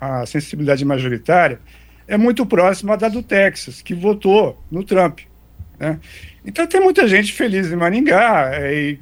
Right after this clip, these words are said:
e convicta da, das suas posições políticas, e assim em, em muitas regiões do país, né? A direta e imediata diz respeito ao, ao circuito de relações internacionais que o, o que o Thiago já descreveu. Agora,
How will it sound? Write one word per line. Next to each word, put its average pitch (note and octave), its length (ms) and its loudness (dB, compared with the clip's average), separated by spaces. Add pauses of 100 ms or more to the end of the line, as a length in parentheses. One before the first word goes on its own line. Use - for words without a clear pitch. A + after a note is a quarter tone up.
e D#3+ 140 -10
convicta G3+ 640 -2
da, G#3 300 0
das F3 180 -4
suas G3 300 -6
posições F#3+ 580 -6
políticas, E3+ 680 -4
e D#3+ 60 -4
assim D#3 220 -4
em, D#3 580 -2
em E3+ 60 -8
muitas F3 400 -4
regiões E3+ 480 -2
do F3+ 100 -2
país, E3 580 -2
né? C#3 160 -10 (680)
A A#3 160 2
direta G3 720 2 (360)
e F#3+ 60 0
imediata E3 800 2
diz D#3+ 140 -8
respeito F#3+ 560 0
ao, G#3 220 2
ao F3+ 80 2
circuito G3 440 -4
de F3+ 100 -6
relações F3+ 440 0
internacionais E3 680 -4
que - 120 -10
o, G3 80 -10 (160)
o F3 40 -10
que - 140 -12
o - 20 -8
Thiago F#3 400 0
já F3+ 160 -2
descreveu. F3 720 0 (760)
Agora, B3+ 760 2